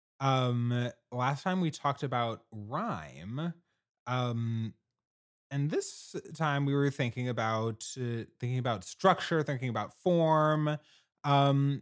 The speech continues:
and we figured, why not pull in one of our favorite lyricists himself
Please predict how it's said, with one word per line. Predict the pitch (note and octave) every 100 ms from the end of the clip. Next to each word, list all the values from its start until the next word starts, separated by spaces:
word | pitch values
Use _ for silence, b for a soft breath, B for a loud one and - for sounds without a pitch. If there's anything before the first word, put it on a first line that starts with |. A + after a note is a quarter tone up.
| -
and | D3
we | E3+
figured, | F3 A#3 A#3 A#3 G3 -
why | - B2 G3
not | C#4+ D4 F3+ - _ _ _ _ _ _ _
pull | G#3+ G#3+
in | F3+ E3+
one | D#3
of | C#3+
our | D3+ C#3+
favorite | - D3 D3+ D3 C3 - _ A#2+
lyricists | B2 C#3+ D#3 - C#3 -
himself | C#3 C3 B2 E3+ E3 - G#2+